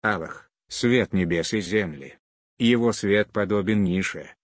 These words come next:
в которой находится светильник. Светильник в стекле. Стекло, словно жемчужная звезда, зажигается он от дерева благословенного, маслины, ни восточной, ни западной. Масло ее готово светиться само по себе,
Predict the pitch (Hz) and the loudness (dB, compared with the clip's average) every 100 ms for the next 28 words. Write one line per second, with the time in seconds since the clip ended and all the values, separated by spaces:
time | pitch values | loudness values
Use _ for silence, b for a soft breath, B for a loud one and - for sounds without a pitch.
0 | _ - 123 107 107 101 101 98 - 123 | _ -6 -2 0 0 2 2 0 -2 -2
1 | 117 - 107 - 101 - 80 78 78 - | -2 -4 -4 -4 -4 -6 -10 -12 -14 -16
2 | _ _ - - 113 95 - 92 101 117 | _ _ -8 0 2 2 0 0 0 -2
3 | 107 - 110 - 82 71 - _ - - | -6 -8 -8 -8 -10 -12 -18 _ -14 -4
4 | 185 135 127 101 - _ - - 120 110 | -4 -2 -2 -2 -6 _ -8 2 4 4
5 | 104 101 113 117 - 104 95 104 107 98 | 2 2 2 2 0 -4 -4 -4 -4 -2
6 | 101 82 80 73 - - _ - 107 131 | -4 -4 -6 -10 -12 -20 _ -4 0 2
7 | 110 110 117 117 - 117 107 107 87 95 | 2 2 2 0 0 0 2 0 -2 -2
8 | 104 110 107 101 104 110 - 104 95 123 | -2 0 2 2 2 0 0 -2 0 0
9 | 101 101 110 127 - _ 104 104 107 - | 0 -2 -4 -6 -12 _ 2 2 2 -2
10 | 101 90 90 98 117 _ _ 117 117 110 | 0 0 0 -2 -4 _ _ 2 4 2
11 | 113 - 147 - - 147 - _ _ 110 | 0 0 0 0 -8 -14 -18 _ _ 0
12 | 131 135 127 107 95 80 78 78 _ _ | 0 2 2 2 -2 -8 -10 -14 _ _
13 | 101 110 131 - 123 120 120 107 104 - | 0 2 2 0 2 4 4 4 0 0
14 | 101 101 113 - 120 120 135 - - 123 | 0 0 0 0 0 2 -2 -2 -2 0
15 | 123 110 117 113 - 80 69 - | 2 2 0 -2 -4 -6 -10 -14